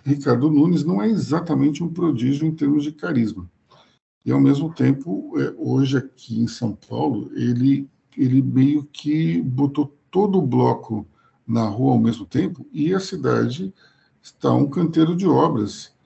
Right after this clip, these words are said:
Isso, a, num primeiro momento, parece ser uma coisa boa, só que o trânsito virou um verdadeiro caos.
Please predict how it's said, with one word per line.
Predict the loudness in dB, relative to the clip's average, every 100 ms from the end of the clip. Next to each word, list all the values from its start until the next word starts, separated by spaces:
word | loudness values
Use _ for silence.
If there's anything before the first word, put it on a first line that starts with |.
| _ _ _ -4
Isso, | -2 -2 -2 -4 -2
a, | -6 -8 -2
num | 4 4
primeiro | 6 6 6
momento, | 6 4 2
parece | 2 0 0
ser | 0
uma | -2
coisa | 0 -2 -2
boa, | -6 -2 -2
só | -2 -6
que | -6
o | -8
trânsito | -4 0 0 -2 -6
virou | -2 2 2 2 -2 _ _ _ _ -6
um | -2
verdadeiro | 0 2 0 0 -2
caos. | -4 -2 -2 -6 -14 -20